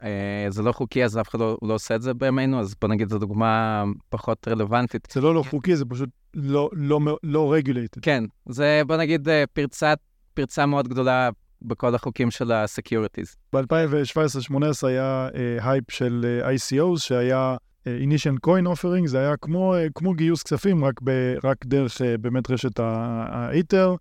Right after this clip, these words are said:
Speaker 2: או, או כל, אה, כל רשת אחרת, שאפשר היה באמת לשלוח, אה, להשקיע בחברה, ב-, באיזשהו פרויקט שרוצה לבנות משהו, היית שולח, אה, אם אתה מאמין בפרויקט הזה ורוצה להשתתף בפרויקט הזה ולקבל את הטוקן של הפרויקט הזה,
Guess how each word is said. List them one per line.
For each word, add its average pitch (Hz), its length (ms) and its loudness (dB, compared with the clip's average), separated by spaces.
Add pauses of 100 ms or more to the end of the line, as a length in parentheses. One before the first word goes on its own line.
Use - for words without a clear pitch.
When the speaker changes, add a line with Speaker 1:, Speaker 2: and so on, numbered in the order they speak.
(360)
Speaker 2:
או, 117 220 -4
או 113 200 -6
כל, 131 260 2
אה, 120 100 0
כל 123 200 2
רשת 123 200 -2
אחרת, 196 320 0
שאפשר 143 300 0
היה 139 100 2
באמת 127 280 -2
לשלוח, 123 540 -4
אה, 120 220 -6 (380)
להשקיע 165 520 2
בחברה, 139 640 2
ב-, 117 340 -2
באיזשהו 120 720 -4
פרויקט 139 480 2 (420)
שרוצה 120 380 -2
לבנות 175 340 0
משהו, 190 600 0
היית 143 360 -2
שולח, 135 520 0
אה, 127 60 0 (400)
אם 127 140 -2
אתה 117 160 -2
מאמין 120 380 2
בפרויקט 135 420 0
הזה 117 180 -2
ורוצה 113 320 0
להשתתף 135 500 -2
בפרויקט 127 360 -2
הזה 117 180 0
ולקבל 120 360 0
את 143 80 -4
הטוקן 190 460 0
של 139 140 -2
הפרויקט 131 400 -4
הזה, 147 260 0